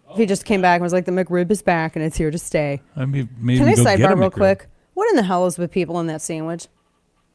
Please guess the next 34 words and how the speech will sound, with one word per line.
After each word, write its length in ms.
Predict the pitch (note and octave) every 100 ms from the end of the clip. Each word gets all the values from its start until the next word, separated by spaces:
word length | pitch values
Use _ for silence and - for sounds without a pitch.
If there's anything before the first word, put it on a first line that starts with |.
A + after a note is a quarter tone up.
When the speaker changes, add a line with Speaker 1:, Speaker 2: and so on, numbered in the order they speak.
| _ _ _ _ _ _ _ G3 F3+ - _ _ _ _
Speaker 2:
You 140 | B2+
know, 100 | B2+
I 60 | B2+
don't 100 | C#3
know. 100 | A#2+
I've 180 | A2 A#2
heard 260 | C#3+ C3+
that 140 | B2 A2
there 240 | B2 A#2+
is 180 | A2 G#2
a, 180 | G2+ G#2+
a 180 | C3+
matter 200 | C3+ D#3+
of 40 | F3
fact, 180 | F3+ C#3+
a 40 |
friend 220 | - D3+
of 40 | D#3
mine, 120 | D#3+
I 40 |
was 220 | D#3+ C#3+ C#3+
talking 280 | B2+ D3+ E3+
with 100 | E3
him 100 | E3
last 220 | D#3 D#3
night 160 | F#3 A3
about 220 | D3 F#2
this. 180 | E2 - - _ _ _ -
Apparently, 480 | B2 C3 D#3+ D#3+ D3+
they're 220 | B2 A#2+
on 140 | C3+
the 100 | A#2+
farewell 560 | - A2+ A#2 G#2 F#2+ C3
tour. 320 | - E3 F#3+